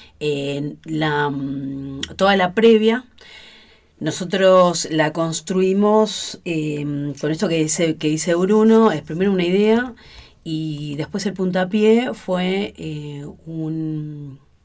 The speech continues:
un programa al que aplicamos, que, que, bueno, aplicó Ale po-, como director, eh, que es un programa de cultura de nación que se llama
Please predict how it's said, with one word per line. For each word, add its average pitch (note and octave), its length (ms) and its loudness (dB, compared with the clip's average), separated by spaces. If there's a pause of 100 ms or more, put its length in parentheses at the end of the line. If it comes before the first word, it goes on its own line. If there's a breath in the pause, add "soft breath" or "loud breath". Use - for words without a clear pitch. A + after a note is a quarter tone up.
(1040 loud breath)
un D#3 960 -4
programa A3 760 4
al D3+ 220 -8
que D3+ 320 -4
aplicamos, G3 960 -4 (160)
que, C3+ 640 -14
que, D3+ 60 -12
bueno, D3 300 -8
aplicó C#3+ 580 -8
Ale F3 560 -2
po-, D#3 140 -16
como C3+ 280 -10
director, F3+ 640 -4 (600 loud breath)
eh, C#3 280 -10
que F#3 100 0
es F#3+ 60 0
un G3+ 120 0
programa G3+ 360 2
de F3 120 0
cultura F3+ 320 -4
de F#3 100 0
nación A3+ 340 -2
que G#3+ 100 -6
se F3+ 120 -8
llama G#3+ 560 -2